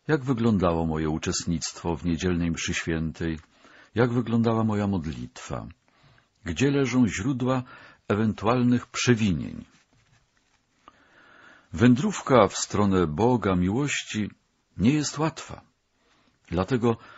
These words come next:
dobrze mieć obok siebie mistrzów tej wędrówki. Myślę przede wszystkim o wielkich pisarzach religijnych, mistykach i teologach, którzy wyprzedzili nas w tym wędrowaniu,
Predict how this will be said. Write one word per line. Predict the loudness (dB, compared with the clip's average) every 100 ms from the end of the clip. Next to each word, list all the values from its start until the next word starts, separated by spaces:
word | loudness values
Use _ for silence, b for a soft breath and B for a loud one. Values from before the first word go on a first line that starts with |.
| B
dobrze | 0 2 2 2
mieć | 2 2 -4 0
obok | 0 0 -2
siebie | -2 2 0 0 B B
mistrzów | 0 0 0 -4 -6 -6 -6
tej | -6 -4
wędrówki. | -2 -4 -6 -10 -12 -18 -20 -20 _ _ _ b b b b b -6
Myślę | -4 0 0 0
przede | -2 -4
wszystkim | -4 -6 -4 -2 -2 B B B B
o | 2 2
wielkich | 2 -2 -2 -8
pisarzach | -6 -4 4 6 4 -2 -4
religijnych, | -2 -2 -4 -2 -2 -2 -4 -6 -10 -2
mistykach | 0 0 -2 -6 2 2 2 -2
i | -6
teologach, | 0 2 4 2 2 -2 -2 -10 B B B B
którzy | -4 -2 2 6 6 4 _ -2
wyprzedzili | 2 2 2 2 2 2 2
nas | 0 -2
w | -4
tym | -4 0
wędrowaniu, | 0 0 0 2 2 2 -2